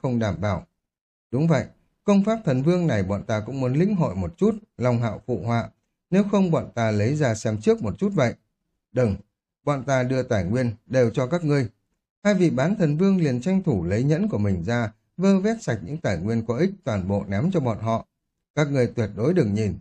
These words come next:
tuyệt đối đừng có nhìn. Đây là truyền thừa của thần vương, của chủng tộc của bọn họ,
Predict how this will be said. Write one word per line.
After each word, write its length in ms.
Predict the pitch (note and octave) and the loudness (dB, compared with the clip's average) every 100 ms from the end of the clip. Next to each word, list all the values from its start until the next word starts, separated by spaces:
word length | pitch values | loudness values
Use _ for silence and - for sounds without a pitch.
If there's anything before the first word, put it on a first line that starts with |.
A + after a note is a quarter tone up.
| - _ | -12 _
tuyệt 160 | D3 B2 | -2 0
đối 180 | C3+ G#3 | 2 4
đừng 180 | D3+ | 2
có 80 | B2 | 2
nhìn. 260 | F#3 C#3 F2+ - _ _ _ _ _ | 2 2 0 -6 _ _ _ _ _
Đây 120 | G#3 | 2
là 140 | F#3+ D3+ | 4 2
truyền 240 | D#3 C#3 | 0 0
thừa 180 | D3 C3 | 0 0
của 140 | C3 | -2
thần 240 | B2+ C3 C#3+ | -2 -2 0
vương, 360 | F#3+ G3 F#3+ | 2 2 2
của 100 | A2 | -4
chủng 260 | G#2 A#2 E2+ | -4 -4 -2
tộc 200 | A2+ G#2+ | -4 -4
của 100 | G2+ | -2
bọn 180 | G#2+ A2 | -2 -2
họ, 280 | A#2+ B2 | -2 -2